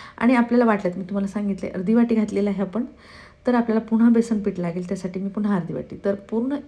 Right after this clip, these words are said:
एक वाटी बेसन पीठ आपण त्यामध्ये घातलेलं आहे. आणि जोपर्यंत आपल्याला वाटत नाही तोपर्यंत त्यात पाणी घालायचं नाही,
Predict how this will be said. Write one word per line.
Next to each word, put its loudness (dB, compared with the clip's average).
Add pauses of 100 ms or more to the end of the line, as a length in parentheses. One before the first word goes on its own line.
एक 4
वाटी 2
बेसन -2
पीठ -6
आपण -8
त्यामध्ये -6 (200)
घातलेलं -4
आहे. -16 (560)
आणि 2
जोपर्यंत 4
आपल्याला 2
वाटत -2
नाही -2
तोपर्यंत -4
त्यात -4
पाणी -2
घालायचं -2
नाही, 0